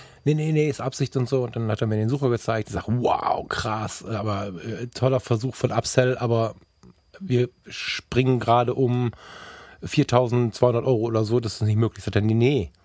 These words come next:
guck noch mal durch.“ Und dann hab ich das gemacht, hab ihm vertraut, hab da durchgeguckt, war echt begeistert.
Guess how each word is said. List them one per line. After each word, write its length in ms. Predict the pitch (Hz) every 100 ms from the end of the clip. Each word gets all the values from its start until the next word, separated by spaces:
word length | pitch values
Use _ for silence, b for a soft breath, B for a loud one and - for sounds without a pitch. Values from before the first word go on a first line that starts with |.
| b b b
guck 160 | - 123
noch 120 | 117
mal 140 | 98 110
durch.“ 380 | 123 135 123
Und 80 | 113
dann 140 | 95 92
hab 60 |
ich 80 | 95
das 180 | - -
gemacht, 320 | 123 135 107
hab 80 | 95
ihm 120 | 98
vertraut, 400 | 101 - 117 110
hab 80 | 104
da 100 | 104
durchgeguckt, 480 | 110 - 101 104 104
war 120 | -
echt 160 | 107
begeistert. 420 | - 113 123 151